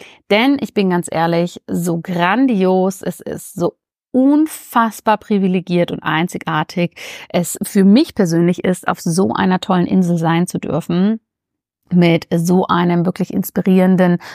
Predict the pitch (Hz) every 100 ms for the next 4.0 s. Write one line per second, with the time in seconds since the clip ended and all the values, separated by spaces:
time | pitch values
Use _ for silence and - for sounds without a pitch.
0 | - 180 175 180 180 - 170 - 160 165
1 | 160 160 160 160 170 156 - 185 170 185
2 | 185 185 185 - - - 165 165 160 165
3 | 165 196 208 185 - 175 175 175 175 175